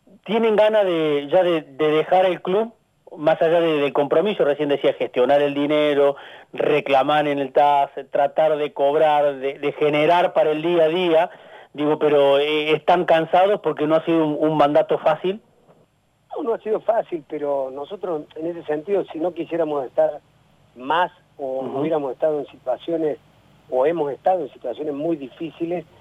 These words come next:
Speaker 2: y hemos seguido adelante. A nosotros parece que el compromiso con Belgrano es un compromiso de socio, de hincha, de,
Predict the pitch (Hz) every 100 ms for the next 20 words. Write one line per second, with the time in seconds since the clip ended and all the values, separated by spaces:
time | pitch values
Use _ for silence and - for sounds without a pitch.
0 | _ _ - 160 165 - 135 139 127 135
1 | 165 123 127 180 196 143 143 139 123 120
2 | 113 127 151 131 123 113 139 185 156 123
3 | 117 - - 139 127 104 - 131 120 110
4 | 104 123 131 117 113 107 _ _ _ _
5 | _ - 117 113 113 113 113 113